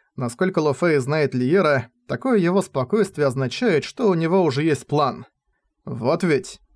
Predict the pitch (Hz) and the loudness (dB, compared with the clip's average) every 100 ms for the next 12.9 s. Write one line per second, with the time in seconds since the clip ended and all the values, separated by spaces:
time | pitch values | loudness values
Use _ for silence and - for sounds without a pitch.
0 | _ _ _ _ - 120 127 165 151 - | _ _ _ _ -4 -2 0 0 -2 -2
1 | 139 139 131 - 131 127 120 143 180 151 | 0 0 0 -2 -4 -2 -2 2 2 2
2 | 143 123 _ _ _ 139 135 220 277 208 | -2 -4 _ _ _ -4 -2 0 -2 0
3 | 208 - 156 131 196 147 - 135 131 143 | -2 0 0 2 2 2 -2 -4 -2 2
4 | 226 - _ _ _ - 135 - _ 269 | 0 0 _ _ _ -10 -4 -4 _ 0
5 | 277 214 208 151 113 _ 185 269 247 285 | 2 2 2 0 -4 _ -2 0 2 2
6 | 247 151 160 147 151 143 135 - 123 180 | 0 2 2 2 0 -2 -2 -4 0 2
7 | 247 240 226 143 135 143 135 139 123 - | 2 0 2 2 2 0 2 2 0 -4
8 | - _ _ _ _ _ _ _ - - | -14 _ _ _ _ _ _ _ -6 -2
9 | 214 269 262 220 185 175 233 156 165 160 | -2 0 2 2 2 2 2 2 2 0
10 | - 233 160 165 190 165 - 135 233 185 | 0 2 2 2 2 2 0 -2 0 0
11 | 135 - 135 120 143 131 139 123 151 135 | -2 0 -2 0 -4 -4 -6 -2 0 0
12 | 127 131 131 120 - 214 170 139 | 2 2 2 0 0 2 2 2